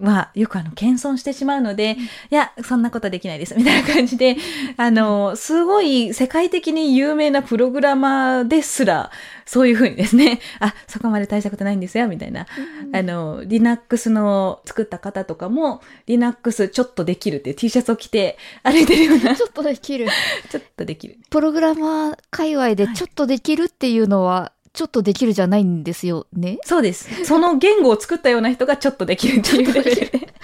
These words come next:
Speaker 2: ハードルが高い。
Speaker 1: そうなんですよ、そうなんですよ。最初はね、完全に理解したから始まって、
Speaker 2: あ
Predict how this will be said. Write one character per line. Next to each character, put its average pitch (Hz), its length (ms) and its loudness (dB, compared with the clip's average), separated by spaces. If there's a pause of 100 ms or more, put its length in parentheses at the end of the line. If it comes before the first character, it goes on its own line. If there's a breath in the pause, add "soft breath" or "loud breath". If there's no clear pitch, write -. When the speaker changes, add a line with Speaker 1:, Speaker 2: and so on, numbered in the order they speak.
(160)
Speaker 2:
ハ 370 120 -6
ー 285 100 -14
ド 359 120 -6
ル 285 100 -8
が 285 120 -8
高 - 300 -4
い。 294 200 -4
Speaker 1:
そ 370 100 -2
う 370 120 -2
な 294 120 -2
ん 262 40 2
で 269 140 0
す 262 60 -4
よ、 247 120 0
そ 262 80 -2
う 240 40 -2
な 226 100 -4
ん 208 40 -6
で 208 100 -4
す 220 60 -8
よ。 - 180 -8 (200 loud breath)
最 311 280 -4
初 311 140 -4
は 285 140 -2
ね、 294 280 -2
完 269 240 4
全 269 140 4
に 254 100 6
理 254 120 2
解 196 200 0
し - 80 -10
た 190 140 -2
か - 140 -8
ら 196 80 -6
始 214 240 -4
ま 180 120 -10
っ 180 40 -8
て、 - 100 -10
Speaker 2:
あ - 20 -4